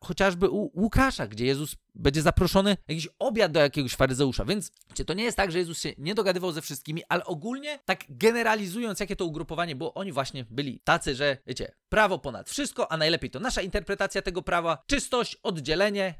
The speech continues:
a z Rzymianami to jakoś się już tam musimy ugadać, no bo za dużo z tego nie ugramy. Niemniej jednak, jeśli chodzi też o kwestię chociażby właśnie duchowości, to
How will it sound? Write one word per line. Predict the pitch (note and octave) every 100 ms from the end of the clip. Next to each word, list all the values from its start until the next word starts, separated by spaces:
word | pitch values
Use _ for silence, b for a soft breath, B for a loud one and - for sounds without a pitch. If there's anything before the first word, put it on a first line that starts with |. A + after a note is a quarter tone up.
| _
a | F3
z | D#3
Rzymianami | G3 G#3 F#3+ F#3
to | D#3+
jakoś | D#3 D3
się | D3+
już | D3
tam | D3+ C#3
musimy | C3+ D3+ B2+
ugadać, | - D3+ F3+ E3
no | F3
bo | D3 C3+
za | C3+
dużo | D3+ D#3 B2+ -
z | -
tego | D3+ C3 A#2 -
nie | F3
ugramy. | F3+ D3+ D#3 -
Niemniej | F#3 D#4+ E4
jednak, | D4 C#4+ -
jeśli | G#3 E3+
chodzi | F3
też | D#3 D3
o |
kwestię | C3 E3 - A#2+ b b
chociażby | - D#3 C3+
właśnie | D3 G2
duchowości, | G#2 B3 E4 E3 D#3 F#3
to | F3+ F3 -